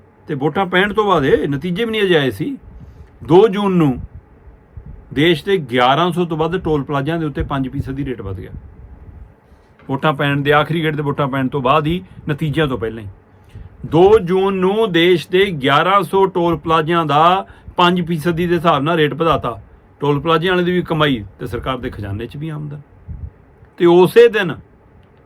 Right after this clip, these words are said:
ਵੇਰਕਾ ਤੋਂ ਲੈ ਕੇ ਅਮੂਲ ਤੱਕ ਵਾਲਿਆਂ ਨੇ ਸ਼ਹਿਰੀ ਲੋਕਾਂ ਦੇ ਲਈ ਦੁੱਧ ਦੇ ਰੇਟ ਵਧਾਤੇ। ਵੇਰਕਾ ਨੇ ਵੀ, ਆਹ ਹਰਿਆਣੇ ਵਾਲੇ ਬੀਟਾ ਨੇ ਵੀ,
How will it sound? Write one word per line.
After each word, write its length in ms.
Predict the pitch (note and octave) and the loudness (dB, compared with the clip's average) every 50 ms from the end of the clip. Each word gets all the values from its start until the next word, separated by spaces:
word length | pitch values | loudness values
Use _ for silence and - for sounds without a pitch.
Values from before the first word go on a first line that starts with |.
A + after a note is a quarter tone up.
| _ _ _ _ _ _ - - - - - | _ _ _ _ _ _ -20 -20 -20 -14 -2
ਵੇਰਕਾ 360 | - D3 E3 E3 D3 F#3 F#3+ | 2 2 2 2 2 2 0
ਤੋਂ 160 | F3+ F3+ G3 F#3+ | 0 2 0 0
ਲੈ 160 | F3 E3+ E3+ | 2 2 0
ਕੇ 200 | E3+ - G3+ F3+ | 0 0 0 0
ਅਮੂਲ 320 | D#3 D3 D3 D3+ E3+ E3+ | 2 2 2 2 2 2
ਤੱਕ 240 | D#3 F3 D#3+ D3+ - | 2 -2 -2 0 0
ਵਾਲਿਆਂ 300 | D#3 D3 D3 D3 C#3+ C#3 | 0 2 2 2 0 0
ਨੇ 320 | C3+ C#3 D3+ E3 F3 F#3 F3+ - - - - | 0 0 0 0 -2 -4 -6 -14 -20 -20 -20
ਸ਼ਹਿਰੀ 300 | - - F3 F3+ F#3+ G3+ | -10 -4 -2 -2 -2 0
ਲੋਕਾਂ 280 | F#3 D#3 C#3 - D3 C#3 | -2 -4 -2 -2 -4 -4
ਦੇ 80 | C3 | -4
ਲਈ 100 | C#3 C3+ | -4 -6
ਦੁੱਧ 180 | B2 B2 B2+ A#2+ | -6 -6 -6 -6
ਦੇ 120 | C#3 C#3 | -6 -8
ਰੇਟ 160 | B2+ A2 G2+ G2 | -6 -8 -10 -12
ਵਧਾਤੇ। 360 | F#2+ A2 A#2 G#2+ G2 - - - - - - _ _ - _ _ _ _ _ _ _ _ - - - - - - - - - _ _ _ _ _ _ _ _ _ | -14 -14 -14 -16 -16 -18 -20 -20 -20 -20 -20 _ _ -20 _ _ _ _ _ _ _ _ -20 -20 -18 -18 -16 -20 -20 -20 -20 _ _ _ _ _ _ _ _ _
ਵੇਰਕਾ 360 | - A#2 A#2+ A#2 - C#3 C3+ C3+ | -4 -4 -4 -4 -2 -2 -2 0
ਨੇ 80 | D3 | 0
ਵੀ, 160 | D3 D#3 E3 E3 - - - - - _ - - - - - _ _ _ _ - - _ | -4 -6 -8 -10 -12 -18 -20 -20 -20 _ -20 -20 -20 -20 -20 _ _ _ _ -20 -20 _
ਆਹ 180 | C#3 B2+ A2+ G2 | -12 -8 -8 -6
ਹਰਿਆਣੇ 240 | A#2 A#2+ A#2 A#2 A#2+ | -4 -4 -4 -4 -4
ਵਾਲੇ 140 | B2 A#2+ | -4 -4
ਬੀਟਾ 340 | A2+ F#2+ A2 G2+ F#2+ A#2+ B2 | -4 -4 -8 -8 -4 -4 -2
ਨੇ 140 | B2 C3 C3+ | -2 -2 -2
ਵੀ, 200 | C#3 D3 D#3+ F3+ | -2 -4 -6 -6